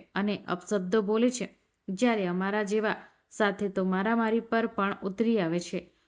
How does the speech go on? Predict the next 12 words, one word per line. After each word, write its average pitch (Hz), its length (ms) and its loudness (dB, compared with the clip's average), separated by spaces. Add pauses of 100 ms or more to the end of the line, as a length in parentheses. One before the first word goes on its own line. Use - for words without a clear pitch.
(280)
તો 226 160 4
શું 233 280 2 (380)
અકસ્માત 208 600 -2 (140)
થાય 196 260 -2
તેની 190 200 0
સ્થાનિકોએ 202 680 0
રાહ 208 280 0
જોવી 233 360 2
પડે? 247 180 2 (580)
આ 196 120 2
માર્ગ 233 360 2
ઉપર 247 320 0